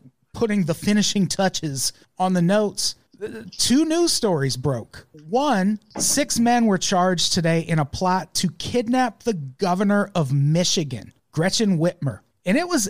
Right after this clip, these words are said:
a detailed plot. They were carrying out surveillance on her vacation home.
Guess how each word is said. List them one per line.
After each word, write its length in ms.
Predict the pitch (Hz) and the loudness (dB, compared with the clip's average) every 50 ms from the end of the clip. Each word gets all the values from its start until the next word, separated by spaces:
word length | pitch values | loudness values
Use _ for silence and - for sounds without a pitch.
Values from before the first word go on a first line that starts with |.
| - - | -4 -2
a 400 | 175 175 165 156 147 135 127 123 - - - _ - | 0 2 2 2 2 2 0 -2 -6 -10 -18 _ -4
detailed 640 | - 185 202 208 208 - - 202 180 170 160 147 127 - | 0 2 2 2 0 0 0 0 0 0 0 -2 -6 -6
plot. 460 | - - 180 160 131 113 - - _ _ | -4 -2 0 0 0 -2 -6 -14 _ _
They 160 | - 165 160 165 | -4 0 0 2
were 540 | 165 170 165 160 160 160 156 147 143 - - _ | 2 2 2 2 2 2 2 0 -2 -6 -10 _
carrying 420 | - - 180 175 175 175 170 160 160 | -4 0 2 2 4 4 2 4 2
out 180 | 160 165 165 - | 2 2 0 -2
surveillance 880 | - - 160 135 120 113 135 143 160 175 185 196 202 190 - - - - - | -2 0 0 0 -2 -2 -2 0 0 2 2 2 2 0 0 -2 -2 -2 0
on 280 | 190 170 160 156 160 143 | 0 0 2 2 0 0
her 140 | 131 151 143 | -2 -2 -4
vacation 720 | 123 127 120 110 - - - 202 208 - - - 196 190 | -2 -4 -6 -6 -6 -4 -2 -2 0 0 0 0 0 0
home. 520 | 180 196 196 196 196 202 196 196 196 - | 2 2 2 2 2 2 2 2 0 -2